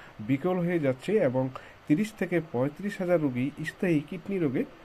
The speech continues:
ভুগছেন। এই আড়াই কোটি কিডনি রোগীর মধ্যে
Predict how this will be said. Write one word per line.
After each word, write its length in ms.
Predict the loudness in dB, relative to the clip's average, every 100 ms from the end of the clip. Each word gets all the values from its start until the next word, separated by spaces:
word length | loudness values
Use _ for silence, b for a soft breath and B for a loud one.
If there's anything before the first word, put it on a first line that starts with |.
| -18 -6
ভুগছেন। 480 | -6 -6 0 0 0 -8 B B B B
এই 280 | 4 4 4 0
আড়াই 300 | 2 4 4
কোটি 420 | 2 4 4 4 -2
কিডনি 500 | -12 -4 2 4 4
রোগীর 360 | 4 2 2 2
মধ্যে 680 | 2 2 4 4 4 0